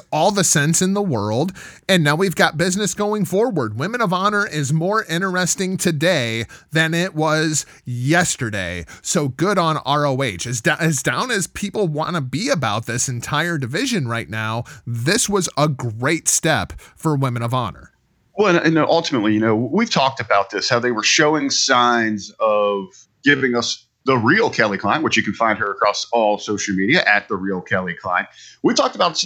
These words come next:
Speaker 2: you know, them showing signs of the personality that we've got to see,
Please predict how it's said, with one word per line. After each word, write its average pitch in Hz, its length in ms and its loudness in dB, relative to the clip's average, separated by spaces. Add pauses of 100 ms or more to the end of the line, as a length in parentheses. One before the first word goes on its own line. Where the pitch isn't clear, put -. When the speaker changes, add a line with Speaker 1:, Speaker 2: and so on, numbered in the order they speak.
Speaker 2:
you 165 60 2
know, 151 100 4
them 165 180 2
showing 170 340 0
signs 143 480 0
of 120 260 -2
the 123 80 -4
personality 139 560 0
that 131 140 2
we've 160 200 0
got 95 180 2 (160)
to 98 100 -12
see, 87 380 -6